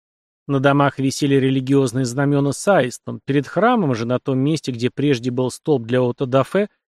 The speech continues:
теперь возвышалась на деревянном помосте огромная чаша, уже сверхом заполненная дарами,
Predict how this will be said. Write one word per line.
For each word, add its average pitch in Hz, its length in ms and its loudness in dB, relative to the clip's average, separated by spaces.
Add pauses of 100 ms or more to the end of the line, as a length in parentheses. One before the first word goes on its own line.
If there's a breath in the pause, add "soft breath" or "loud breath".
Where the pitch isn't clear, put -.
(160)
теперь 262 220 0
возвышалась 190 600 0
на 156 60 -4
деревянном 143 500 0
помосте 175 500 0
огромная 196 440 0
чаша, 127 500 0
уже 120 160 -2
сверхом 175 480 -2
заполненная 147 600 0
дарами, 139 560 0